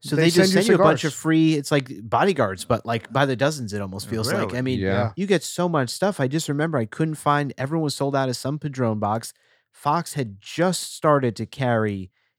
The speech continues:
Speaker 1: not just the Thousand series, but all the other stuff. And I had ordered from them. It's just a simple order, I don't know, maybe a box,
Speaker 4: Mm-hmm.
Speaker 1: maybe two.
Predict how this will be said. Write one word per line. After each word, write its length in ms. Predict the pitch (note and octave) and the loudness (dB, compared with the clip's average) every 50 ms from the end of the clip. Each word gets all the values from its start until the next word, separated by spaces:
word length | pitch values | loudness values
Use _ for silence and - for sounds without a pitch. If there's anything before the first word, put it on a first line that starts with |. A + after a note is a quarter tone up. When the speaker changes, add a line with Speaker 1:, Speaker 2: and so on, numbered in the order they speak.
| _ - | _ -6
Speaker 1:
not 240 | G#2+ B2 C3 C3+ A3+ | -2 0 0 0 0
just 280 | - D#3 D3 - - - | -2 -2 -2 -2 -4 -6
the 80 | B2+ | -6
Thousand 380 | - - B2 A#2+ B2 A#2 A#2+ A2+ | -2 0 0 0 0 -2 -4 -6
series, 320 | G#2+ - A#2+ A2+ A2 G#2 - | -6 -6 -4 -4 -4 -6 -8
but 160 | - A#2 A2 | -8 -4 -2
all 140 | A2 G#2+ G#2+ | -2 -2 -2
the 100 | G#2 G#2+ | -2 -4
other 220 | G#2+ G2+ G2+ G2 | -4 -4 -6 -8
stuff. 420 | G2 - - D#3 C#3+ C3 - - - _ _ _ _ _ _ | -8 -4 -2 2 2 2 0 -2 -8 _ _ _ _ _ _
And 80 | A2+ | -6
I 60 | A#2+ B2 | -4 -2
had 140 | B2 A#2+ | -2 -2
ordered 240 | A2 A#2 D#3+ F3 D#3+ | -2 0 0 0 0
from 160 | C3+ - G#2+ | 0 -4 -6
them. 180 | G#2 G2+ F#2 G2 | -6 -6 -6 -6
It's 180 | G2+ F#2+ - - | -8 -10 -10 -8
just 240 | - D3+ - - | -8 -8 -8 -8
a 80 | - F#2 | -10 -10
simple 420 | - - - D3+ D3+ - C#3+ C3 | -8 -6 -4 -6 -4 -4 -4 -4
order, 160 | B2 B2+ C3+ A#2 | -2 -2 -2 -2
I 60 | B2 | -2
don't 120 | B2+ G#2 | -6 -6
know, 40 | F#2 | -6
maybe 200 | G#2 A2+ A#2 A2+ | -4 -4 -2 -2
a 40 | G2 | -2
box, 300 | G2+ G#2 A#2+ C3 A#2 A2+ | -2 -2 -2 -2 -2 -4
Speaker 4:
Mm-hmm. 80 | C3+ A#2 | -6 -6
Speaker 1:
maybe 140 | A2+ A2+ G2 | -6 -6 -8
two. 380 | - - B2+ C3 C#3+ D#3 E3 | -6 -4 -2 0 0 0 -2